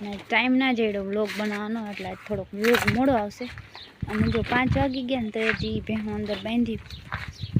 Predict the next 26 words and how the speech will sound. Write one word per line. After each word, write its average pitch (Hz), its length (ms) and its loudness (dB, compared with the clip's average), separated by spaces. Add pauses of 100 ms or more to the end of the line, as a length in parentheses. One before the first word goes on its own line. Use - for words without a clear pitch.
(140)
હવે - 180 6
બાંધશે 233 480 2
બાંધ. 202 340 6 (480)
તડકો 226 340 0 (100)
બહુ 247 300 6
એટલે 214 200 2
બહુ 226 260 2
હે 220 240 -2
આજ, 202 120 -4
એટલે 214 260 -4 (1400)
અંદર 208 280 2
બાંધી 220 320 4
રાખ્યો 196 360 0
અટાણ 202 160 -2
સુધી. 202 280 -6 (1120)
મારા 196 240 -4
પપ્પા 202 160 -12
કે, 208 140 -10
"મોડી 214 280 0
મોડી 202 240 0
બાયણે 208 320 4
કાઢજો, 214 320 0
અહીંયા 196 200 2
તડકો 214 380 -2
બહુ 220 180 2
પડે." 196 220 0